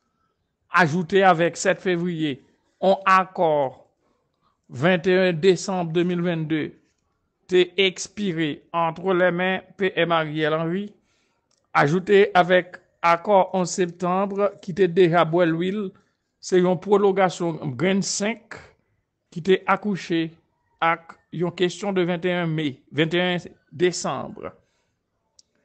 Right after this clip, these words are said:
Jodi a, sèl gwoupuskil ki trè fò, epi se pa sèlman P R Maryèl Hanri yo kenbe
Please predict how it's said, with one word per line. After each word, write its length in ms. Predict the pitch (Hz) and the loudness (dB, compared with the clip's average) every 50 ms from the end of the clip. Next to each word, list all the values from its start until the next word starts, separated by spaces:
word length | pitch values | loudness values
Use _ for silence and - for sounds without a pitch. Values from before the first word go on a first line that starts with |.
| _ _ _ _ - | _ _ _ _ -2
Jodi 320 | 127 160 180 175 190 190 | 4 4 4 6 6 6
a, 140 | 196 185 160 | 6 4 4
sèl 460 | - - - 208 190 175 160 135 110 - - - _ _ _ _ _ _ _ _ _ _ _ _ _ _ _ _ _ _ _ _ _ _ | 0 0 4 4 4 4 4 0 -4 -8 -14 -20 _ _ _ _ _ _ _ _ _ _ _ _ _ _ _ _ _ _ _ _ _ _
gwoupuskil 880 | - 123 127 208 202 - 208 196 - - - - 214 208 185 170 151 - - - _ _ _ _ _ _ _ _ _ _ _ _ _ _ _ _ _ _ _ _ - | -10 -4 -2 -2 0 0 0 -2 -2 -4 -4 -2 0 0 2 0 -2 -4 -8 -14 _ _ _ _ _ _ _ _ _ _ _ _ _ _ _ _ _ _ _ _ -8
ki 80 | - 180 | -8 -4
trè 220 | 170 185 202 202 190 | -2 0 0 0 0
fò, 480 | - 202 202 202 202 208 214 214 214 - _ _ _ _ _ _ _ _ _ _ _ _ _ - | 0 -2 0 2 2 2 0 -2 -4 -8 _ _ _ _ _ _ _ _ _ _ _ _ _ -10
epi 220 | 139 143 170 175 - | -8 -2 -2 -2 0
se 140 | 214 202 - | 0 0 2
pa 80 | 208 | 0
sèlman 460 | 180 - - 226 214 196 196 196 185 - | 0 0 0 -2 0 0 -2 -2 -2 0
P 80 | 208 202 | 0 0
R 160 | - 190 190 190 | 2 2 0 2
Maryèl 340 | 185 180 170 180 190 190 190 | 2 0 0 0 0 0 0
Hanri 320 | 185 175 165 170 180 170 - - _ _ _ _ _ _ _ _ _ _ _ _ _ _ _ _ _ _ _ _ _ _ - | -2 -2 -4 -4 -6 -8 -10 -14 _ _ _ _ _ _ _ _ _ _ _ _ _ _ _ _ _ _ _ _ _ _ -8
yo 200 | 165 139 170 196 | 2 4 4 4
kenbe 460 | 190 196 196 190 180 170 160 170 175 | 4 4 0 0 0 2 2 2 2